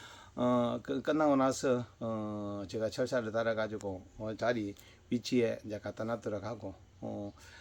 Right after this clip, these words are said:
난초가 정말, 어, 정말 기르기 힘든 식물, 그죠? 어, 힘든 식물이라도, 어, 각자 사랑과 정성을 다하면은, 어, 모든 게 못할 게 없습니다. 없기 때문에, 어, 그래도,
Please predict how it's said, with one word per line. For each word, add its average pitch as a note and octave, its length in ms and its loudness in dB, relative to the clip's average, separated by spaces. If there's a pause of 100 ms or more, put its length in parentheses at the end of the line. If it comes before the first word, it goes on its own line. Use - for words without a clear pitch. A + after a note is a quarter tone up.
(180)
난초가 B2+ 720 4
정말, C#3+ 800 6 (240)
어, A2+ 300 -2
정말 C3 420 0
기르기 C#3+ 460 0
힘든 D#3 420 2
식물, A#2 440 0
그죠? A2 300 -6 (460)
어, A#2 60 -2
힘든 D3 340 2
식물이라도, A#2 920 0 (360)
어, G#2+ 460 -4
각자 A#2+ 300 -6
사랑과 B2 400 -2
정성을 A#2 400 -2
다하면은, G#2 540 -2 (420)
어, A2 420 -6
모든 C#3+ 360 0
게 A2 320 0
못할 A2 340 -4
게 - 100 -4
없습니다. G#2 540 -4
없기 A2+ 320 -6
때문에, G#2+ 600 -4 (500)
어, G#2 320 -8
그래도, A2+ 420 0